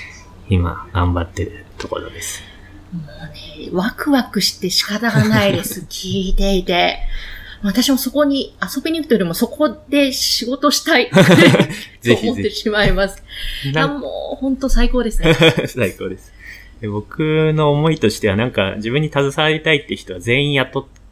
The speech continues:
Speaker 1: いたいっていう風な思いがあって、まあその人たち、なんか会社って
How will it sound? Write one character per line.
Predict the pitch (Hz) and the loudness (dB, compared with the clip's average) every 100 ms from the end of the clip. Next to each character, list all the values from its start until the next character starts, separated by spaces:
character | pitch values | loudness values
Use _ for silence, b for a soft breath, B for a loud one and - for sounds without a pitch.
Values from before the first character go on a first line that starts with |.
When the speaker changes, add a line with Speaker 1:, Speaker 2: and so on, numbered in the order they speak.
| - | -20
Speaker 1:
い | - - - 147 | -20 -20 -18 -2
た | 120 | 0
い | 117 | 0
っ | |
て | - - | -6 -6
い | 98 95 101 104 | -6 -4 -4 -4
う | 98 | -4
風 | 113 | -4
な | 90 92 | -4 -4
思 | 98 | -6
い | 92 | -6
が | 90 | -10
あ | |
っ | |
て、 | - - - - - - | -14 -12 -10 -10 -12 -10
ま | 110 | -8
あ | |
そ | 107 | -4
の | 123 131 | -2 -2
人 | - | -2
た | 143 123 | 0 0
ち、 | - 110 110 110 202 208 B B - - | 2 2 2 0 -4 -10 B B -16 -10
な | |
ん | 151 | -10
か | - | -2
会 | 143 | -2
社 | 147 | -2
っ | 156 | -6
て | - 147 143 143 - | -4 2 2 0 -6